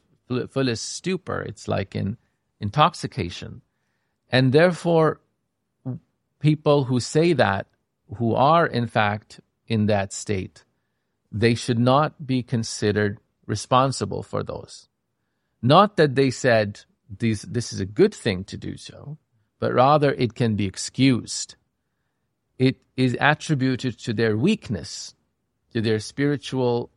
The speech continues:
perhaps we would say to their psychological weakness. But the state is real.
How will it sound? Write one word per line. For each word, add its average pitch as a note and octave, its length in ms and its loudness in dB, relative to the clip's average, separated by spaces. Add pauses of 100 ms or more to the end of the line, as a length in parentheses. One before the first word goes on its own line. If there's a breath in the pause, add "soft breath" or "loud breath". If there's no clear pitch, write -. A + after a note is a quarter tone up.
(300)
perhaps A2 460 0
we G#2+ 100 -2
would G#2 100 0
say G#2+ 200 -2
to G#2 140 -6
their G#2+ 100 -4
psychological G#2+ 960 -2
weakness. - 500 -12 (680)
But - 300 0
the C3+ 120 0
state - 480 0
is B2+ 240 -2
real. D3 420 0